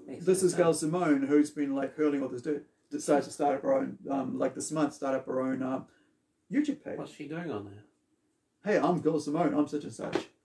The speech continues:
Speaker 2: Exactly, what are you doing on there? Because you already have established thing. And this is what I mean, like, if you already have your established niche market,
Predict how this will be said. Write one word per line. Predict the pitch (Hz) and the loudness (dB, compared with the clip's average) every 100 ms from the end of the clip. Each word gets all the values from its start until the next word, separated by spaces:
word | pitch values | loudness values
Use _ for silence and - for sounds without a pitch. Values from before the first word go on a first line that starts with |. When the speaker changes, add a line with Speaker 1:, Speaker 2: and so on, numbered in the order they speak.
| _ _ _ _ _ | _ _ _ _ _
Speaker 2:
Exactly, | 170 135 185 175 147 120 | -8 4 4 4 -2 0
what | 131 175 | 2 4
are | 175 | 2
you | 165 | 0
doing | 151 165 175 | -4 -4 -2
on | 131 123 | -2 -2
there? | - - | -4 -6
Because | - 165 143 | -4 -2 0
you | 190 | 2
already | 185 202 190 151 | 2 2 0 -4
have | 160 180 | -4 -4
established | 175 - 139 143 127 - | -4 -2 -2 0 -2 -2
thing. | - - - _ _ _ _ _ | -4 -4 -10 _ _ _ _ _
And | 170 | -4
this | 220 | -2
is | 214 | 0
what | 208 | 0
I | |
mean, | 185 180 139 | 2 -2 0
like, | 151 151 | -2 -2
if | 165 | -4
you | 220 | 2
already | 220 214 170 | 6 6 4
have | 165 180 | 0 0
your | 175 | 0
established | - 170 - 131 - 139 - | -2 -6 -6 -8 -10 -14 -8
niche | 147 156 151 | -4 -4 -6
market, | 143 151 175 - - | -4 -4 -4 -8 -14